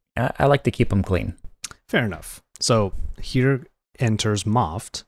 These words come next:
Speaker 2: and I just got their most recent new release. Um, chances are a lot of people who are listening to this right now, if you're all over Instagram, you might have seen Moft in a bunch of different ways. Like, they just keep coming out with stuff.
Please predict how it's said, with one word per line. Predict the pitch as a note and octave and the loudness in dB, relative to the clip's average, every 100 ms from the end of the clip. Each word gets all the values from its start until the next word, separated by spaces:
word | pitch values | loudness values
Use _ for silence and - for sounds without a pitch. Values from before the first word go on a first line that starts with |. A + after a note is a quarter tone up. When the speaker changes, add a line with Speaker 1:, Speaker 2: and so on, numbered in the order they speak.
| _ | _
Speaker 2:
and | G2 G2 F2+ | -4 -2 -2
I | F#2 | -2
just | F2+ G2+ - | 0 0 0
got | G2 - | -2 0
their | G2 | -2
most | F#2+ G2 - | 0 -2 0
recent | F#2+ - G2 F2+ | 0 0 -2 -4
new | G2+ G2+ | -2 0
release. | F2+ F2+ D#3 F#2 A2+ - - - | 0 0 0 0 0 -2 -4 -6
Um, | F#2 F#2 F2 - - - | -4 -4 -6 -12 -16 0
chances | B3 D#4 C4 C3 | 4 4 4 4
are | B2 | 6
a | A#2 | 4
lot | G#2 A2+ | 4 2
of | |
people | C3+ B2 G#2 | 2 0 0
who | |
are | G2+ | 0
listening | F#2+ G#2 A#2 A2 | 0 0 0 2
to | |
this | A#2 A2+ | 2 2
right | A#2 A2+ | 2 2
now, | A2 A2+ | 2 2
if | A2 | 0
you're | G2 F#2+ | 0 2
all | G2 | 2
over | G2+ F2+ | 0 0
Instagram, | F2 G2+ - G#2 G2+ G2+ G2+ | 0 0 0 0 0 0 -2
you | F#2 | -4
might | F2+ E2+ F2+ | -6 -4 -6
have | F#2 | -4
seen | G#2 F#2+ | -4 -2
Moft | F#2+ G2 - - | 0 0 -2 -8
in | F#2+ | -6
a | F2 | -8
bunch | E2 F2+ F#2+ | -6 -6 -4
of | G#2 | -2
different | A2+ G#2+ G#2 | -2 0 0
ways. | A2 A2+ A#2 | 2 2 0
Like, | G#2 | 0
they | G2+ | 0
just | C#3 B3 | 2 2
keep | - D3 - _ | 2 -2 -2 _
coming | - G#2+ A2 | -2 0 2
out | G#2+ F#2 | -2 -4
with | F#2 | -2
stuff. | - - F#2 - - | -2 0 -2 -4 -12